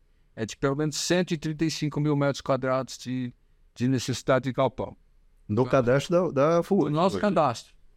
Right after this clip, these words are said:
Speaker 1: Então, assim, a gente teria uma sobra ainda,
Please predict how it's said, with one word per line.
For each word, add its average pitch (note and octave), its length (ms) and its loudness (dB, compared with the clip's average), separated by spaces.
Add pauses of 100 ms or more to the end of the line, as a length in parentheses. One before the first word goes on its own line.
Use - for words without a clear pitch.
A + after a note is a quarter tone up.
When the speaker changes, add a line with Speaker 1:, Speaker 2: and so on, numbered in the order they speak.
(320)
Speaker 1:
Então, C#3 300 -2
assim, C3+ 240 -2
a A#2 100 -8
gente C3 240 -12
teria F#3 560 2
uma F3+ 200 4
sobra D#3+ 520 2
ainda, D#3+ 400 0